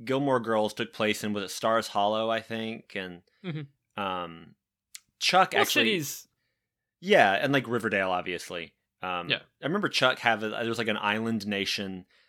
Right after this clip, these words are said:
Speaker 1: There was, like, the, the dictator of that nation. I think the nation was called, like, Costa Gavras, which I believe was
Speaker 2: Okay.
Speaker 1: a reference to the film director Costa Gavras, <laughs> which is
Speaker 2: Sure.
Speaker 1: pretty great.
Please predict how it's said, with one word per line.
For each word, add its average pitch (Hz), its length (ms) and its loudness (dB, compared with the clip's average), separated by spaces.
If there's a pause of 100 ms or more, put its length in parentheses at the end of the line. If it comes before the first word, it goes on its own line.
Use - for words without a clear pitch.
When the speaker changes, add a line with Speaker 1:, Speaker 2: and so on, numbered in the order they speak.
(120)
Speaker 1:
There 110 80 -6
was, 107 80 -2
like, 104 220 -2 (140)
the, 120 100 -2
the 110 120 -2
dictator 101 840 -2
of 95 80 -6
that 101 140 -2
nation. 98 260 -4
I 113 80 -2
think 151 180 -6
the 131 60 0
nation 110 280 0
was 107 120 -6
called, 107 180 -2
like, 98 300 -4
Costa 113 320 -4
Gavras, 101 540 -4 (200)
which 127 80 0
I 131 60 6
believe 139 280 4
was 151 100 6
Speaker 2:
Okay. 117 160 2
Speaker 1:
a 107 40 0
reference 110 360 -2
to 120 140 -2
the 104 220 -4
film 117 240 -2
director 101 380 -4
Costa 104 280 -8
Gavras, 92 520 -4 (220)
<laughs> - 200 -20
which - 200 -6
is 98 100 0
Speaker 2:
Sure. - 180 -6 (240)
Speaker 1:
pretty 139 300 0
great. 98 400 -4